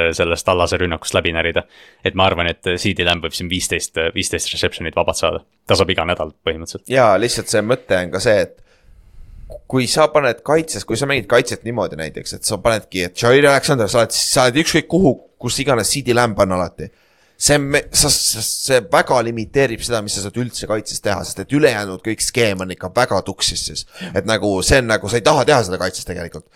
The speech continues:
Speaker 2: aga mõnikord sa oled sunnitud seda tegema ja, ja Jair Alexander on see aasta mänginud seitseteist snappi slotis ja nelisada snappi väljas.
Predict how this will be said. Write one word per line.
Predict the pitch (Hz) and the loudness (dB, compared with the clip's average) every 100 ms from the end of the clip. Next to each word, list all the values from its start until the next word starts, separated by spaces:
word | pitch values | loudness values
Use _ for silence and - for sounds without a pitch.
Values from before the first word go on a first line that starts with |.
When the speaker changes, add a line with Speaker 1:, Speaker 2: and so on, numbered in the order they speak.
| - | -2
Speaker 2:
aga | 107 95 | 0 2
mõnikord | 120 127 107 | 2 2 2
sa | 104 | -2
oled | - | -2
sunnitud | 143 135 90 92 | -2 -2 -4 -8
seda | 92 92 | -8 -2
tegema | 123 98 87 - _ - | 0 -2 -4 -12 _ -6
ja, | 104 107 101 101 98 - | 4 8 8 8 6 2
ja | 117 101 85 - - _ - - | 2 2 0 -8 -20 _ -20 -2
Jair | 117 139 147 | 2 4 6
Alexander | 123 - 131 123 98 | 6 4 2 2 0
on | 95 | 2
see | 120 | 4
aasta | 117 - 104 | 4 2 -6
mänginud | 107 95 87 | -4 -6 -6
seitseteist | 117 120 - 85 - - | -6 -6 -8 -10 -12 -12
snappi | - 107 - 82 | -6 -4 -4 -8
slotis | - 92 69 64 - _ - | -2 -4 -4 -16 -18 _ 2
ja | 95 | 2
nelisada | 98 120 101 85 82 | 4 2 0 -6 -8
snappi | 98 98 - | -4 -4 -2
väljas. | 85 78 65 - | -4 -4 -6 -10